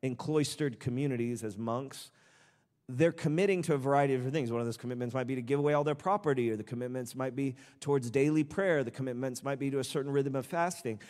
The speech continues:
But as they make these commitments, those commitments can basically be broken down into three things:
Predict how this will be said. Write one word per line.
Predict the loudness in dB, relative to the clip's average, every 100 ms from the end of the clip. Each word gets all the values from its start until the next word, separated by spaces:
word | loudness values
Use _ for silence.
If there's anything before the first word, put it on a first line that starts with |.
| -6
But | -2 0
as | 2 2
they | 2
make | 4 2 0 2
these | 0 0
commitments, | -2 0 2 2 2 0
those | 2 0
commitments | 2 -2 0 -2 -2
can | -2
basically | 0 0 0 2 2
be |
broken | 4 2 2
down | 4 4 2
into | 0 -2
three | -2 -4
things: | -2 -2 -2 -4 -12